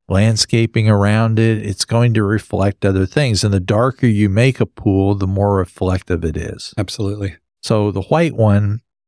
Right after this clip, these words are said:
Speaker 1: you're not gonna get much reflection off of that at all.
Speaker 2: Mm-hmm.
Speaker 1: So you lose that benefit.
Speaker 2: I think when I did the white one, I don't even know that Black Pebble was even here yet, 'cause that's been at least twenty-five years ago.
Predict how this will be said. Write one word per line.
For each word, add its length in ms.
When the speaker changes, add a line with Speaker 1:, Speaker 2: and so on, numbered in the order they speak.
Speaker 1:
you're 100
not 140
gonna 160
get 160
much 260
reflection 480
off 220
of 80
that 180
at 100
all. 220
Speaker 2:
Mm-hmm. 120
Speaker 1:
So 140
you 200
lose 520
that 380
benefit. 640
Speaker 2:
I 80
think 200
when 100
I 60
did 160
the 80
white 300
one, 320
I 40
don't 120
even 160
know 80
that 80
Black 360
Pebble 320
was 140
even 300
here 280
yet, 340
'cause 100
that's 220
been 200
at 180
least 420
twenty-five 540
years 240
ago. 360